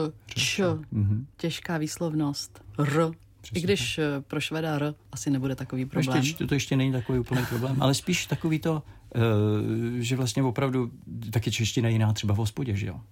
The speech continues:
Speaker 1: Jako,
Speaker 2: Mhm.
Speaker 1: ještě jedno pivíčko, páreček, jako tam, či, či, či, najednou
Speaker 2: Paníčko.
Speaker 1: že, je přesně, teď si jako co, jaký pivíčko, teď je to půl litru, že jo? A, takže je tady plno věcí, které jsou velice, velice specifické.
Speaker 2: A které jsou velice roztomilé.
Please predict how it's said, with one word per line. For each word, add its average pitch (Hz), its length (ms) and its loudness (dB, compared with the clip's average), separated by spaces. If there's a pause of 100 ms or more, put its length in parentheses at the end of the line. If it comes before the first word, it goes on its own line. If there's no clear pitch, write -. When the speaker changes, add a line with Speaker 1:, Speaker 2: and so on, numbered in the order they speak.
(140)
Speaker 1:
Jako, 110 280 -2
Speaker 2:
Mhm. 156 160 -6 (180)
Speaker 1:
ještě - 160 2
jedno 123 160 4
pivíčko, 139 420 -2
páreček, 151 640 -2
jako 139 260 -2
tam, 135 220 0
či, 123 240 -4
či, - 120 0
či, - 120 0
najednou 127 360 2
Speaker 2:
Paníčko. 156 560 2 (180)
Speaker 1:
že, 135 60 2
je 135 100 4
přesně, - 300 -2
teď - 280 -6
si - 160 -12 (100)
jako 123 180 -8
co, 131 280 -8 (300)
jaký 131 200 -2
pivíčko, 131 460 -4
teď 113 100 -8
je 120 60 -2
to 120 100 -4
půl - 180 0
litru, 147 300 -2
že 107 160 0
jo? - 60 0 (640)
A, 113 140 4 (540)
takže 131 260 4 (500)
je 131 140 2
tady 151 260 0
plno 156 280 0
věcí, 143 300 -4
které 131 160 -2
jsou 127 520 0
velice, 113 440 -2 (200)
velice 107 300 0
specifické. 107 600 -8 (320)
Speaker 2:
A 165 80 2
které 151 300 -2
jsou 151 180 0
velice 147 300 0
roztomilé. 151 440 0